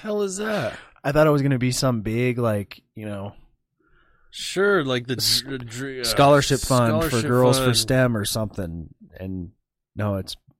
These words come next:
Speaker 2: Miss Monopoly. Feminism Monopoly.
Speaker 1: I mean, okay.
Speaker 2: <laughs>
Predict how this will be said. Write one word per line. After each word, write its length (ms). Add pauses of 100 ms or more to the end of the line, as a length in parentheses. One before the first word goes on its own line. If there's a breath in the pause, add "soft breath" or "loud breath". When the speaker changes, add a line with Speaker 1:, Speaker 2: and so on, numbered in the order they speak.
(220)
Speaker 2:
Miss 360
Monopoly. 760 (240 soft breath)
Feminism 640
Monopoly. 680 (1600 soft breath)
Speaker 1:
I 60
mean, 340 (2250 loud breath)
okay. 460 (560 loud breath)
Speaker 2:
<laughs> 80